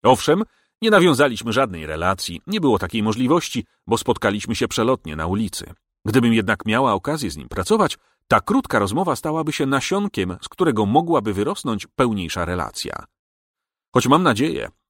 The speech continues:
że nigdy nie mówiłam do nikogo jak do psa, to z całą pewnością na zawsze zapamiętam sobie słowa tamtego mężczyzny. „Nie ma w tym odrobiny złości, to tylko jasne polecenie”, stało się moją kierowniczą mantrą,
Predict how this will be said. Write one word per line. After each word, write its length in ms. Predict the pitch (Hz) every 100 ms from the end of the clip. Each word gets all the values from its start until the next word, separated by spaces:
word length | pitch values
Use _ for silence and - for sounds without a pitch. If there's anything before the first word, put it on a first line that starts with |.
| -
że 180 | 92 120
nigdy 260 | 202 214
nie 100 | 190
mówiłam 440 | 185 156 156 85 87
do 100 | 95
nikogo 380 | 92 107 101 104
jak 200 | 92 95
do 140 | 101
psa, 340 | - 90 92 - _ _
to 120 | - -
z 80 |
całą 200 | - 220
pewnością 560 | 185 135 143 165 - 123
na 160 | 113 110
zawsze 340 | 156 - 156
zapamiętam 520 | 127 110 113 135 127
sobie 200 | 113 104
słowa 260 | 120 123 117
tamtego 340 | 107 101 101
mężczyzny. 640 | 101 104 - 98 - 52 - _ _ _ _
„Nie 300 | 107 139 196
ma 180 | 202 190
w 80 | -
tym 180 | 147 -
odrobiny 520 | 127 107 104 135 113
złości, 540 | 95 117 113 - 82 - _ -
to 100 | 120
tylko 340 | 120 - 110
jasne 420 | 101 139 - 139
polecenie”, 720 | - 123 131 - 156 101 76 - _ _ _ -
stało 260 | 233 285
się 140 | - 165
moją 380 | 170 202 196 165
kierowniczą 520 | 160 113 156 135 92
mantrą, 580 | 101 110 92 - 90